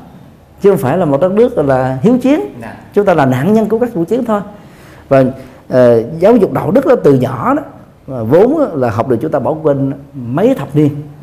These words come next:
Speaker 1: gần đây thì mới bắt đầu tái, ờ, là giới thiệu lại trong trường học. Nhưng mà dưới mức độ nó quá bao quát đi, nó không có đi sâu vào cái, cái đạo đức, ờ, ứng dụng. Rồi, thì tôi cho rằng là đưa cái bản đạo đức ứng dụng này vào, nhất là quý trọng sự sống,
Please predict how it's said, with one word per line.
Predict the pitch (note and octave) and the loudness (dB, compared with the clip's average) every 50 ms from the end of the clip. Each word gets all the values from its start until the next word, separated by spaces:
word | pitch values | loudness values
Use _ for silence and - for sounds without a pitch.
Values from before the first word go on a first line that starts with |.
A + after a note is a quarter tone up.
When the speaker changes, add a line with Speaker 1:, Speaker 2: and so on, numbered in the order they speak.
| - - - - | -20 -20 -6 -2
Speaker 1:
gần | C3+ B2 A#2+ | 0 2 4
đây | A#2+ C#3 C3 | 4 2 2
thì | A2 A#2 G#2+ | 2 0 0
mới | G#2+ C3 D3+ E3+ | 2 2 2 2
bắt | G3 F3+ | 0 0
đầu | C#3 A2+ A2 | 0 -2 -2
tái, | - D#3 F3 G3 A3+ B3 C4+ C#4+ D#4 - - - - - | 0 0 0 0 0 0 0 0 -2 -6 -10 -16 -10 -6
ờ, | C#3 C3+ | -4 -2
là | B2 - | -2 2
giới | A#2+ E3 G#3+ - | 2 2 2 2
thiệu | - B2 A#2 | 2 0 -2
lại | A#2 A2+ A2+ A2+ - D3 | -2 -4 -6 -8 -8 -6
trong | - C3+ B2+ | -6 -6 -4
trường | B2+ C3+ A2+ - | -2 -4 -2 -2
học. | G#2 F#2 G2+ - - - - - _ _ - | -4 -6 -6 -10 -18 -20 -20 -20 _ _ -6
Nhưng | E3+ D#3 | -2 0
mà | B2 | 0
dưới | A2 B2+ E3+ G#3+ | 2 2 2 2
mức | - - - | 0 0 0
độ | B2 A#2 B2 | 0 0 0
nó | D3+ F#3+ F#3+ | 0 -2 -2
quá | G#3+ B3+ C#4 | -2 -4 -2
bao | A#3+ F3+ E3 F3+ - | -4 -4 -6 -6 -6
quát | A3 A#3+ C#4+ - | -6 -6 -4 -2
đi, | A#3 G#3 G#3+ - - - - - - - - | -4 -4 -4 -6 -16 -20 -20 -20 -18 -10 -6
nó | G3+ F#3 | -4 -2
không | F#3+ F#3+ F#3+ | -2 -2 -2
có | G3 G#3+ G#3+ G#3+ | 0 0 0 2
đi | F#3 F#3+ G3+ F#3 | 4 2 2 2
sâu | - G3+ G3 F#3+ F3+ | 2 2 0 2 2
vào | D#3 B2+ A#2+ | 2 0 0
cái, | A#2 - E3+ F#3 F#3+ G3 G3+ G3+ - - - - - - - | 0 0 0 2 2 0 0 -2 -6 -12 -18 -20 -14 -6 -2
cái | F#3 F3+ | 0 0
đạo | D3+ A#2 A2 C3 | 0 0 0 2
đức, | F#3 A3+ A3+ - | 2 0 2 2
ờ, | E3 C#3 C3 | 2 2 2
ứng | - A3 B3+ B3 | 2 2 4 4
dụng. | E3 A#2+ A#2 B2 - - - - - - - - - - - - | 4 4 2 0 -2 -4 -8 -16 -20 -20 -20 -20 -20 -20 -12 -6
Rồi, | - A2+ A2 G#2+ G#2+ G#2+ G#2+ - - - - - - - - - | -4 -2 0 0 -2 -2 -4 -6 -10 -14 -20 -20 -20 -20 -8 -2
thì | - B2 A#2+ | -2 0 2
tôi | B2+ D3+ C#3+ C#3+ | 2 2 2 4
cho | E3+ F3+ | 4 4
rằng | E3 D3+ B2+ A#2+ A#2+ | 6 4 4 4 2
là | A#2 A2+ A2+ G#2+ - - E3+ | 2 2 2 0 0 0 2
đưa | F3 F3+ F#3 F3 | 4 6 6 6
cái | F#3 G3+ | 6 4
bản | C3+ A2+ A2 D3 F3 D3+ | 4 2 2 0 0 0
đạo | A2+ A2 | 0 0
đức | B2 - - | 0 0 0
ứng | A3+ B3+ A#3 | 2 4 4
dụng | G3 C#3+ B2 B2+ | 4 4 4 4
này | B2 A2+ | 2 2
vào, | A2+ A#2 A2 G#2 A2 A2 B2+ | 2 0 0 -2 -4 -8 -6
nhất | C3+ D3+ F3+ D#3 | -4 -2 -2 -2
là | A#2+ | 0
quý | G#2 B2+ A3 E3+ | 0 0 0 0
trọng | - C#3+ A2+ | 0 -2 -4
sự | - A#2 A2 | -4 -6 -6
sống, | G#2+ - E3+ F#3 G#3+ C4 D4 | -4 -4 -4 -2 0 0 -2